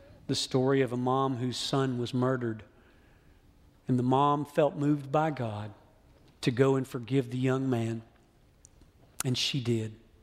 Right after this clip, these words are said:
She went and forgave the young man while he was yet in prison. She found out when he was being released that he had no place to stay. She found a place right beside her in a duplex and let him come and stay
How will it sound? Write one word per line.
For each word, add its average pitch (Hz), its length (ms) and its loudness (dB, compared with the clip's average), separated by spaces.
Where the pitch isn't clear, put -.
She - 220 2
went 170 220 8
and 151 120 -2
forgave 156 360 4
the 156 80 -2
young 165 260 2
man 165 220 2
while 160 220 6
he 151 60 4
was 135 200 -2
yet 156 160 6
in 147 120 0
prison. 165 520 0
She - 160 2
found 170 320 4
out 170 240 6
when 165 140 2
he 170 100 4
was 147 160 4
being 175 360 6
released 160 460 2
that 131 120 0
he 127 80 -2
had 127 300 0
no 131 200 2
place 143 380 0
to - 120 -12
stay. 123 520 0
She - 220 4
found 175 340 4
a 165 40 -2
place 160 460 4
right 143 220 4
beside 156 480 2
her 131 200 0
in 127 80 0
a 139 40 -2
duplex 131 760 0
and 123 160 2
let 127 180 2
him 139 200 0
come 135 400 0
and 120 180 -4
stay 131 520 2